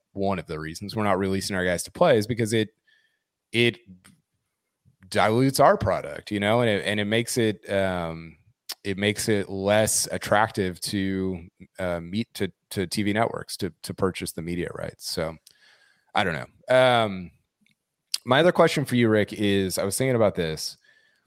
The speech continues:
I have come around on thinking that, like, do I think Saudi Arabia is doing, like, bad stuff? For sure. Do I think the Saudi Arabian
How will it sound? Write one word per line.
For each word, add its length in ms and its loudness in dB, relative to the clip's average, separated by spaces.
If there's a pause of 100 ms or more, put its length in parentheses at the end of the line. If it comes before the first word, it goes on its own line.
(280)
I 160 4
have 180 0
come 260 -4
around 680 -4 (360)
on 260 -8
thinking 640 -8
that, 380 -6 (180)
like, 280 -6 (240)
do 140 -4
I 120 4
think 240 -4
Saudi 360 0
Arabia 720 -4
is 160 -6
doing, 420 -6 (160)
like, 160 -8 (460)
bad 340 2
stuff? 560 -2 (240)
For 220 -6
sure. 380 -10 (500)
Do 80 0
I 60 0
think 180 -4
the 60 -8
Saudi 300 2
Arabian 840 -2